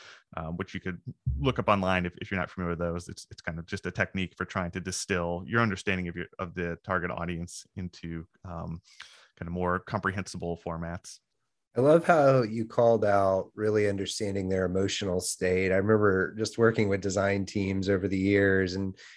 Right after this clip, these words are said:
Speaker 2: I would say, "Okay, what was the person doing right before they came to this page you just made?" And they were like, "Well, they clicked on an ad." No, no, no. I s-, "What are they, what were they doing? What were they feeling? What were they thinking?" And I feel like you end up, at least anecdotally, creating better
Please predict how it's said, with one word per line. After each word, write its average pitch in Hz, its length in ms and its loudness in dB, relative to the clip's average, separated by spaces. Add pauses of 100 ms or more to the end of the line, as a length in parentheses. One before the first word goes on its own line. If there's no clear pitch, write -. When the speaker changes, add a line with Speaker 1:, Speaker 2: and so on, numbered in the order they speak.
(140)
Speaker 2:
I 101 80 4
would 101 180 2
say, 101 220 6
"Okay, 113 320 6
what 123 180 6
was 143 140 6
the 123 80 4
person 127 400 2
doing 113 320 4
right 110 220 4
before 120 260 -2
they 104 140 0
came 110 240 -2
to 104 80 -6
this 90 160 -8
page 107 360 2
you 92 60 -6
just 87 300 -8
made?" 82 260 -2
And 87 80 -4
they 92 80 0
were 92 100 2
like, 95 220 0
"Well, 139 80 6
they 147 80 8
clicked 190 260 4
on 175 120 6
an 170 100 6
ad." 120 300 6
No, 123 80 2
no, 127 80 2
no. 117 120 2
I 101 100 0
s-, 101 120 -6 (320)
"What 135 100 4
are 156 60 8
they, 151 160 8
what 131 220 4
were 165 100 8
they 147 140 8
doing? 113 400 4
What 101 80 0
were 123 100 0
they 117 140 -4
feeling? 113 360 -2
What 101 100 -2
were 104 100 -2
they 104 140 0
thinking?" 90 460 -4
And 87 200 -4 (400)
I - 80 0
feel 131 200 2
like 113 220 4
you 104 140 4
end 104 120 2
up, 92 180 2 (440)
at 113 80 2
least 113 300 2 (160)
anecdotally, 92 760 2
creating 98 380 2
better 92 500 2